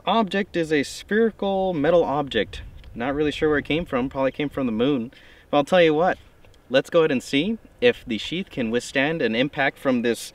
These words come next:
I mean, this thing is about, oh man, I'd say about twenty pounds worth of steel. It's pretty heavy, so let's see if we can withstand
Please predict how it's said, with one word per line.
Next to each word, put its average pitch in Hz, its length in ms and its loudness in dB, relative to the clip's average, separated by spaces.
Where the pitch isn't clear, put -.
I 123 80 -2
mean, 123 120 2
this 170 140 2
thing 165 220 2
is 131 140 2
about, 113 400 4
oh 117 360 0
man, 113 180 -2
I'd 110 140 -2
say 127 140 -2
about 104 260 -2
twenty 104 280 -4
pounds 120 380 -4
worth 113 240 -2
of 95 240 -2
steel. 110 680 -2
It's - 220 -12
pretty 156 320 6
heavy, 160 300 -2
so 104 280 -4
let's 135 160 -2
see 160 80 2
if 143 80 0
we 147 100 0
can 135 140 -4
withstand 151 680 -4